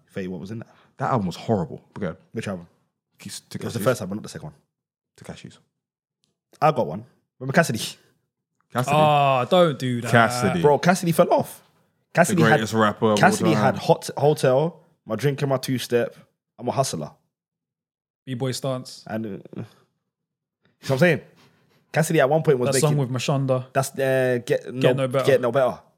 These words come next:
Speaker 1: Cassidy was on, he was bubbling, and the song with the R as well. He was bubbling at one
Speaker 3: The
Speaker 1: point.
Speaker 3: Hotel one, yeah.
Speaker 1: Hotel. And then
Speaker 3: Yo, he was my favorite rapper.
Speaker 1: Yeah,
Speaker 3: at
Speaker 1: but,
Speaker 3: that
Speaker 1: like, he
Speaker 3: point,
Speaker 1: fell
Speaker 3: man.
Speaker 1: off whether
Speaker 3: No
Speaker 1: we
Speaker 3: one,
Speaker 1: like it or
Speaker 3: no
Speaker 1: not.
Speaker 3: one could tell me nothing
Speaker 1: No, but
Speaker 3: about
Speaker 1: whether we like it
Speaker 3: Cassidy,
Speaker 1: or not,
Speaker 3: man.
Speaker 1: he fell off.
Speaker 3: Yeah, he did.
Speaker 1: You know what I mean?
Speaker 3: Yeah, it wasn't his fault though.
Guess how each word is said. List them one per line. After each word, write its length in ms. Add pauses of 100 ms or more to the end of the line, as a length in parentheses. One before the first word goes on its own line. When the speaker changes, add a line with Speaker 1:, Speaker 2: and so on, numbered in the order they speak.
(180)
Speaker 1:
Cassidy 260
was 140
on, 220 (580)
he 60
was 120
bubbling, 640
and 120
the 40
song 140
with 80
the 80
R 320
as 120
well. 120
He 100
was 120
bubbling 380
at 100
one 100
Speaker 3:
The 80
Speaker 1:
point. 100
Speaker 3:
Hotel 140
one, 120
yeah. 80
Speaker 1:
Hotel. 420 (360)
And 140
then 280 (1400)
Speaker 3:
Yo, 80
he 120
was 160
my 120
favorite 300
rapper. 200
Speaker 1:
Yeah, 280
Speaker 3:
at 80
Speaker 1:
but, 60
Speaker 3:
that 40
Speaker 1:
like, 120
he 80
Speaker 3:
point, 80
Speaker 1:
fell 100
Speaker 3:
man. 60
Speaker 1:
off 80
whether 140
Speaker 3:
No 60
Speaker 1:
we 60
Speaker 3:
one, 40
Speaker 1:
like 180
it 40
or 80
Speaker 3:
no 160
Speaker 1:
not. 60
Speaker 3:
one 100
could 140
tell 140
me 100
nothing 360
Speaker 1:
No, 80
but 120
Speaker 3:
about 60
Speaker 1:
whether 180
we 80
like 120
it 80
Speaker 3:
Cassidy, 80
Speaker 1:
or 40
not, 80
Speaker 3:
man. 60
Speaker 1:
he 60
fell 200
off. 260 (440)
Speaker 3:
Yeah, 220 (120)
he 80
did. 280
Speaker 1:
You 100
know 80
what 60
I 40
mean? 260
Speaker 3:
Yeah, 80
it 40
wasn't 240
his 100
fault 200
though. 160